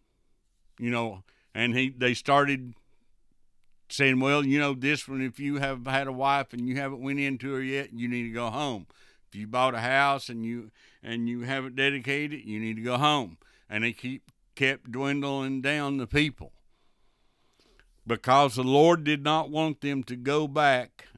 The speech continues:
and say, because they was such a great army, that they went in and they did this and, and they took over and they killed all these people and they took all this spoil. No, that's not what the Lord wanted.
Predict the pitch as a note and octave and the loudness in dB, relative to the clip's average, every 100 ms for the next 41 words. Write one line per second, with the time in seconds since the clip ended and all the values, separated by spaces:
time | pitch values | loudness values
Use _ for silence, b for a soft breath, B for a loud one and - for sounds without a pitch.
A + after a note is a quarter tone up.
0 | - A#2 A#2+ A#2 - C3 C#3 B2 - C3 | -14 -8 -8 -8 -6 -6 -6 -8 -6 -6
1 | C3 A#2+ C#3 B2+ G#2+ C#3+ C3+ A#2+ A2+ C#3 | -6 -6 -6 -6 -6 -8 -8 -10 -6 -4
2 | C#3+ C#3 C3+ C3 C3 A2 G#2+ - C#3 D3+ | -2 -2 -2 -2 -4 -4 -6 0 2 2
3 | D3 C#3+ C#3 C3+ C3+ C3+ C3 A2 A2+ C3+ | 2 0 0 0 -2 -4 -4 -4 0 2
4 | D3 B2+ C#3 C3+ B2 C3+ C3+ C3 A2 G#2+ | 2 2 -2 -2 -4 -4 -4 -6 -10 -12
5 | G#2 B B B G2+ G#2+ C3+ D3+ C#3+ C#3 | -14 B B B -8 -2 0 0 -2 -4
6 | C#3 C#3+ C#3+ C#3 C#3 C3 F#2+ A#2 C#3+ B2 | 0 0 0 0 -2 -2 -4 -2 -2 -2
7 | C#3+ C#3+ C3+ B2 B2 C#3+ C#3+ C#3 B2+ - | -2 0 -2 -2 0 0 -2 -4 -6 -4
8 | C#3+ C3+ C3+ C#3 B2+ A2+ C3+ C#3+ - C#3 | -2 -2 -4 -4 -4 -4 -4 -4 -4 -4
9 | C#3+ C#3 C#3 C#3 - C#3+ C#3 C#3 A2+ B | 0 0 0 -4 -8 -6 -4 -6 -10 B
10 | B - A2+ B2 C3+ C3+ C#3 - C3 B2+ | B -10 -2 0 0 0 -2 -2 -4 0
11 | C3 A2+ A#2 B2 B2 A#2 C3 A2+ G2 | 0 -2 -2 0 0 0 0 0 -2